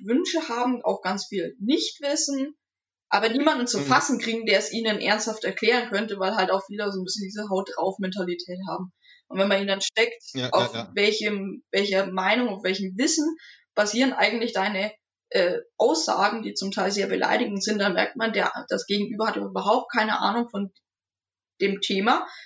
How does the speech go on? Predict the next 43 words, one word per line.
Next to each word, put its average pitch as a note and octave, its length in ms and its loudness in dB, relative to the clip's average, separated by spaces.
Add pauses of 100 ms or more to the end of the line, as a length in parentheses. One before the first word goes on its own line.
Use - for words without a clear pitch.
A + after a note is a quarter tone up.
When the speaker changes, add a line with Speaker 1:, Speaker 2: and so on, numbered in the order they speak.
(360)
Speaker 1:
haut G#3+ 240 4
aber A#3+ 180 0
erstmal G#3+ 480 2
Speaker 2:
Mhm. C3+ 80 2
Speaker 1:
drauf. G3+ 500 0 (1800)
Speaker 2:
Ja, D3 280 2
die, C#3+ 300 6
die, C#3 80 2
ja, C3+ 180 4 (140)
Speaker 1:
<laughs> - 120 -18
Speaker 2:
ja, C#3+ 180 4
aber D3+ 140 0
das C#3+ 180 0
ist, D3+ 160 -8 (200)
das, C#3 200 0
das C3+ 160 0
ist E3 140 -14
leider D3+ 300 4
die, C#3+ 280 0
die C#3 160 0
heutige D3 420 -6
Gesellschaft. D3 600 -4
Ich, C3+ 180 -16
ich A#2+ 180 -20
merke C3+ 280 -2
das B2 240 -10
bei, A2+ 180 -8 (120)
bei A#2 140 -2
mir A#2 200 -4
auch D3 160 -2
sehr A2 240 -4
häufig. A#2 500 -4 (440)
Ähm, A#2 520 2
ich G#2 160 -2
bin C3 100 2
auch D3 300 2
Quereinsteiger A2 800 4
und A#2 240 0
hab A#2 180 0
eigentlich A2 400 -4
so A#2 140 -4
mit, A#2 300 -6
äh, A2+ 40 4